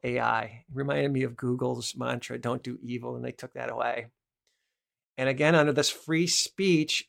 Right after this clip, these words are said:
being blocked, I thought this was an interesting headlines from C D Media. Some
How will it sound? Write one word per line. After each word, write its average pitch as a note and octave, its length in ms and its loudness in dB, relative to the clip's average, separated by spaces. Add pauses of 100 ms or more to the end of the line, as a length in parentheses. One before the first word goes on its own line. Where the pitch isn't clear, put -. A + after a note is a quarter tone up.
being D#3 340 0
blocked, D3 560 2
I C3+ 60 4
thought C3+ 140 -2
this C3+ 160 -4
was B2+ 100 -6
an C3 240 -6
interesting D#3 920 -2 (240)
headlines C#3+ 540 -2
from C3 180 -10
C - 220 -6
D D3+ 180 0
Media. C3+ 680 0
Some E3+ 500 0